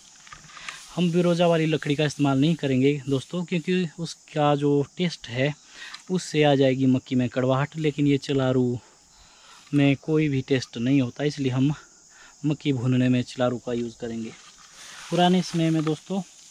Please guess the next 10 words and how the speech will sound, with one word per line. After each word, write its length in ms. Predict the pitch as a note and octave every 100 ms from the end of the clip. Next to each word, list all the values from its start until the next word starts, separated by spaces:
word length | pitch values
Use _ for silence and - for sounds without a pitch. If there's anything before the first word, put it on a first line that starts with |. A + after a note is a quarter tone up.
| - - -
इस 160 | G3 -
चलारू 380 | D#3 C#3+ C#3+ C3+
को 320 | - C#3 C3+ - - - - - - - - - - -
इस 180 | F#3 -
तरह 200 | D3+ C#3
से 380 | - C3+ C3 B2+ - - - - - - - - - - - - - - - - - - - - - - - - - - - - - -
bend 280 | D3+ E3 D3
किया 240 | - C#3+
जाता 240 | C3 B2 B2+
था 200 | D#3